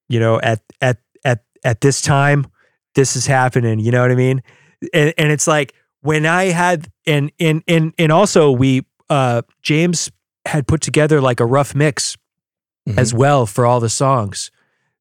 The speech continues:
Speaker 1: that we could give him. And what I did was, a lot of the time I would do a lot of the automation to,
Speaker 2: Mm-hmm.
Speaker 1: to basically illustrate, "Okay, this is what I'm going,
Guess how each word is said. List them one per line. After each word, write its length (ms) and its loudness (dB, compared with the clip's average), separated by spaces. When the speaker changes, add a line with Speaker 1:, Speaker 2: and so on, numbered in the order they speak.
Speaker 1:
that 100 2
we 100 0
could 140 -12
give 220 0
him. 260 -4
And 500 -2
what 220 2
I 80 2
did 240 2
was, 480 0
a 80 0
lot 180 2
of 40 -4
the 60 -2
time 280 -2
I 80 0
would 100 -4
do 140 -2
a 20 -2
lot 200 2
of 60 -2
the 120 2
automation 720 -2
to, 40 2
Speaker 2:
Mm-hmm. 200 0
Speaker 1:
to 140 -6
basically 600 -2
illustrate, 640 0
"Okay, 280 -2
this 200 -4
is 120 -8
what 120 -2
I'm 160 -4
going, 280 -4